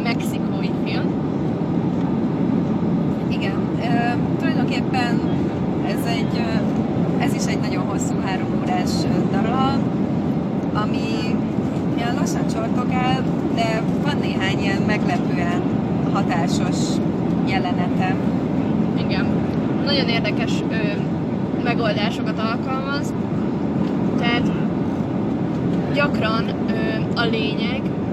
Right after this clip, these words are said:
Speaker 1: az a kamerán kívül történik. És, ö, egyrészt ez, másrészt meg, ö, általában a, a filmnyelven nagyon, ö, nagyon innovatív és nagyon érdekes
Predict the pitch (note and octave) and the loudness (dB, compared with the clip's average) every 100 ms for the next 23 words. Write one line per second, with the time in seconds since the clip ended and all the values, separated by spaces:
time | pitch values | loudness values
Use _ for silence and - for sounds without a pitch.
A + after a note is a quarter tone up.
0 | - - - - C4 D#4 C4 - C#4+ - | -2 -2 -2 -2 0 0 0 0 -2 -2
1 | - - - - G3+ - - - - - | -2 -2 -2 -2 -2 -2 -2 -2 -2 -2
2 | - - - - - - - - - - | 0 0 0 0 0 0 0 0 0 0
3 | - - - A3+ - A3+ - A3+ A3+ - | 0 2 2 2 2 0 0 0 0 0
4 | - - F#3+ F3+ - - - - - - | 0 0 0 0 0 2 0 2 2 2
5 | - - - - - A#3+ - - - - | 2 2 2 2 2 2 2 2 2 2
6 | - - - - - - - - - D#3 | 0 0 0 0 0 2 2 2 2 2
7 | D3+ D3+ - - - - - C#4 C4 - | 0 0 0 0 0 0 0 0 0 2
8 | D#4+ - - D5 - - - - - - | 0 2 2 2 2 0 0 0 -2 0
9 | - - - - - - - - - G#3+ | -2 -2 -2 -2 -2 -2 0 0 0 0
10 | - - - F3+ D#3+ - - - - - | 0 0 2 0 0 0 0 0 0 0
11 | - - - - - D#3+ - - - - | 0 0 0 2 2 2 2 0 0 0
12 | - - C#4 G#3+ - - - - | 0 2 2 2 0 0 0 2